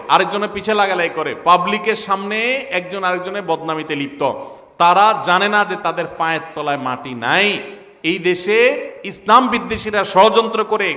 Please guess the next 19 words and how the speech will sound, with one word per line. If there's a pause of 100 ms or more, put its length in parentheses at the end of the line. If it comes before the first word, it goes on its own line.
কত
ভয়ঙ্কর
গর্ত
খুঁড়ে
রেখেছে, (280)
এটা
যদি
তারা
জানতো, (160)
তাহলে
এই
কাদা
ছড়াছড়ি
বাদ
দিয়া (240)
সেগুলোর
বিরুদ্ধে
তারা
লাগতো।